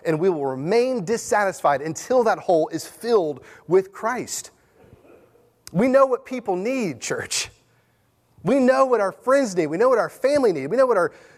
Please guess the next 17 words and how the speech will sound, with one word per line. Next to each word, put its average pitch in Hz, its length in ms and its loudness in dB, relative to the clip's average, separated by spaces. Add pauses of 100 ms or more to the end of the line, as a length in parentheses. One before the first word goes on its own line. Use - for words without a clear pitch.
coworkers 277 640 0
need, 156 140 -2
what 208 160 2
our 240 100 -2
neighbors 269 520 0
need. 143 200 -4
They 247 140 2
need 247 340 -4
Christ. 277 540 -2
There 214 140 0
is 285 240 0
no 254 120 4
fulfillment. 139 500 -4 (200)
There 214 180 4
is 285 180 0
no 196 160 2
joy. 131 380 -2